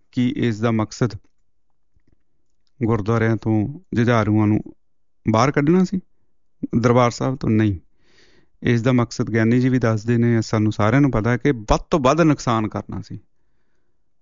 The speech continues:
ਸਿੱਖਾਂ ਦਾ ਮਨੋਬਲ ਤੋੜਨਾ ਸੀ, ਜਿਸ ਤਰ੍ਹਾਂ ਅਬਦਾਲੀ ਨੇ ਤੋੜਨ ਦੀ ਕੋਸ਼ਿਸ਼ ਕੀਤੀ ਸੀ।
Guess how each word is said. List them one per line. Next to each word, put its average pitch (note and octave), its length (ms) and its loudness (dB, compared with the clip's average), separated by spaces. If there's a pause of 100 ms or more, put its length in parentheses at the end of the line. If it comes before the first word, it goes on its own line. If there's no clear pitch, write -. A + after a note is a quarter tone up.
(640)
ਸਿੱਖਾਂ - 540 -2
ਦਾ C#3 140 4
ਮਨੋਬਲ C3+ 500 4
ਤੋੜਨਾ C3 400 2
ਸੀ, C3+ 160 0
ਜਿਸ A#2 200 0
ਤਰ੍ਹਾਂ - 220 -2 (120)
ਅਬਦਾਲੀ A#2+ 460 4
ਨੇ C3 100 4
ਤੋੜਨ A2 340 -2
ਦੀ A2+ 80 -2
ਕੋਸ਼ਿਸ਼ - 320 -6
ਕੀਤੀ - 300 -10
ਸੀ। G2+ 200 -12